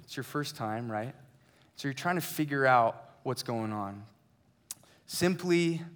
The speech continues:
what Hume is, is a place where we open up God's word and we teach from it. And you guys get to come into this chapel in the mornings,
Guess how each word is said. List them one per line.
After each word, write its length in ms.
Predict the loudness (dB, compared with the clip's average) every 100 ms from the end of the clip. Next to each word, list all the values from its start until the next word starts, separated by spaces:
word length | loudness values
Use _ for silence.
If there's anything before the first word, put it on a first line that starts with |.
| -20 -20 _ _ _
what 160 | 0 2
Hume 340 | 0 0 2
is, 580 | 6 6 6 2 -2 -4 -6
is 100 | -8
a 60 |
place 560 | -2 0 0 -2 -8 -12 -6
where 100 | -2
we 100 | -2 0
open 280 | -2 2 0
up 160 | 2
God's 320 | 2 2 2
word 400 | -4 -8 -8 -10 -14 -20 -20 -20 -16 -6
and 160 | -4
we 80 | -4
teach 320 | -6 -10 -10
from 240 | -8 -8 -8
it. 160 | -10 -14 _ _ -8
And 120 | -4
you 120 | 2
guys 440 | 6 6 6 0 -8 -10
get 140 | -10
to 180 | -6 -4 -2
come 220 | -2 -2
into 120 | 0
this 160 | -4 -6
chapel 520 | -2 0 0 -2 -6
in 40 |
the 80 | -6
mornings, 600 | 0 0 0 -2 -8 -12